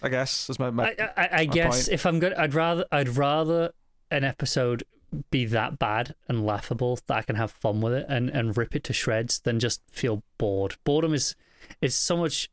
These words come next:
Speaker 2: it's, it's, it's, it's a worse crime for me in that I'm like,
Speaker 1: Yeah, I
Speaker 2: but,
Speaker 1: know, but we,
Speaker 2: uh,
Speaker 1: we come back to
Speaker 2: I
Speaker 1: this
Speaker 2: know.
Speaker 1: over and over again. We've talked about this a hundred times on different shows, different movies, different reviews, where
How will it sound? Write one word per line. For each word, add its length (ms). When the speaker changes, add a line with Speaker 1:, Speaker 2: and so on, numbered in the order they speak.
Speaker 2:
it's, 340
it's, 140
it's, 320
it's 140
a 40
worse 300
crime 540
for 120
me 320
in 120
that 160
I'm 100
like, 180
Speaker 1:
Yeah, 280
I 40
Speaker 2:
but, 60
Speaker 1:
know, 140
but 160
we, 80
Speaker 2:
uh, 80
Speaker 1:
we 100
come 220
back 220
to 100
Speaker 2:
I 80
Speaker 1:
this 80
Speaker 2:
know. 160
Speaker 1:
over 200
and 80
over 300
again. 300
We've 100
talked 220
about 140
this 100
a 80
hundred 380
times 280
on 140
different 340
shows, 380
different 360
movies, 360
different 320
reviews, 500
where 500